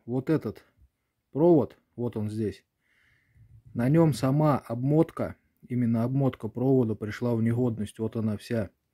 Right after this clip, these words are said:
от температуры, я так понимаю, раскрошилась. Ну, таким образом, может быть, коротец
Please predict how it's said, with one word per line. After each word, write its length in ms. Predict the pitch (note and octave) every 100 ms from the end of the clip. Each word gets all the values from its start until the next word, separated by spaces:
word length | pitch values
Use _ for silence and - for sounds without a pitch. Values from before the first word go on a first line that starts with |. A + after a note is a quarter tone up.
| _ _ _ _ _ _ _ _ _ -
от 260 | - B2+ -
температуры, 760 | B2 A#2 B2+ B2 B2 C#3+ C#3+
я 100 | A#2+
так 180 | A2 A2+
понимаю, 520 | - B2 B2 A#2+ A2+
раскрошилась. 880 | A2 - B2 A#2+ - C3+ A#2+ G2+ - _ _ _ _ _ _ _ _ _ _ _ _ _ _ _ _ _ _ -
Ну, 100 | C3+
таким 440 | - E3 F#3 E3+
образом, 480 | E3+ E3 D#3 D#3 C3+ -
может 340 | C3 C#3 C#3
быть, 320 | B2+ C3 - _ _ _ _ _ _ _ _ _ _ _
коротец 720 | - A#2 C3 C#3 A#2+ G#2+ -